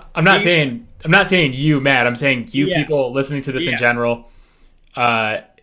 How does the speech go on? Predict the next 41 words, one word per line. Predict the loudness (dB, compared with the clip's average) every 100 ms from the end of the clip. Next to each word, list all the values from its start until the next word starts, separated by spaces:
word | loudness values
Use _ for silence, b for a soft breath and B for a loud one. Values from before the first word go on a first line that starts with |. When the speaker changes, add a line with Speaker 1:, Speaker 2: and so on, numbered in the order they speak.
| _ _ -4
Speaker 1:
J | 0 4
J | 4
Watt's | 4 2
gonna | 0 -4
be | -4
awesome | -4 -8 -10
this | -10 -4
year, | -4 -4 -8 b b b b
especially | -2 -2 -2 -4
revitalized | -4 -4 -4 -2 -2 -2
on | -4
a | -4
new | -6
team. | -8 -4 -4 -4 -8 -12
They | -10
spent | -4 -2
a | -2
bunch | -4
of | -4
money | -4
to | -4
bring | -8 -8
him | -8 -6
in. | -8 -10 -14 b b b b b b b
I | 0 2
love | 4 2 0
the | -2
young | -2 -2 -6
talent | -10 -8 -6 -8 -10 -14
in | -14
the | -10
secondary | -10 -8 -4 -4 -2 -4 -6
with | -6 -6 -4
Budda | -4 -2
Baker | -2 -4 -2 -2 -2 -4
and, | -6 -6 -4 -6 -10 -14 -20 -10
uh, | -6 -4
Byron | -2 -2 -2
Murphy | -6 -8 -8 -6
back | -4 -4
there. | -2 -4 -6